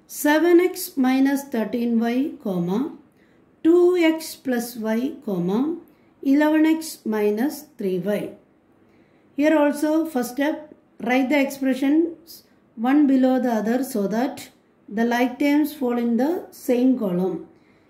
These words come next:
Here seven x, two x, eleven x are like terms. Likewise, minus thirteen y plus y minus three y also like terms.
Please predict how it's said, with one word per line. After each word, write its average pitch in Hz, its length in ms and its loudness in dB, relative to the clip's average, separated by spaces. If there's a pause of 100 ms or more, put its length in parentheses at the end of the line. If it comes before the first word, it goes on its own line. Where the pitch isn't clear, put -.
(140)
Here 285 440 2 (100)
seven 269 480 0
x, 320 360 -4 (440)
two 269 220 2
x, 277 440 -2 (260)
eleven 262 400 2
x - 360 -6 (100)
are 220 140 -2
like 185 340 -4
terms. 269 480 -2 (520)
Likewise, 247 680 -2 (480)
minus 285 400 2
thirteen 277 520 2
y 269 360 0 (520)
plus 240 340 -6
y 269 360 0 (360)
minus 262 520 2
three 233 240 -2
y 240 360 -2 (180)
also 220 560 -2
like 214 320 -2
terms. 170 360 -6